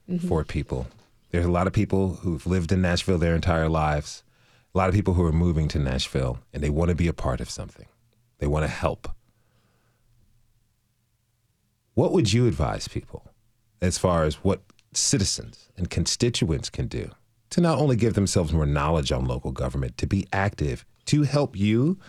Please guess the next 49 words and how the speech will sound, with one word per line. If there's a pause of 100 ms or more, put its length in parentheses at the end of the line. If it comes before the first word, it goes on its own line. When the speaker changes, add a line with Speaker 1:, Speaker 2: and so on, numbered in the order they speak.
(340)
Speaker 2:
and
all
the
other
Met-,
Metro
Council
members (1600)
to
enact, (280)
t-, (560)
to
create
the
type
of
change
that
we're
all
talking
about
that
we
want? (120)
What
would
you
advise
people
who
are
sitting
at
home
now
listening, (240)
what
they
can
do (100)
a
little
bit
more, (500)
how
they
can
help?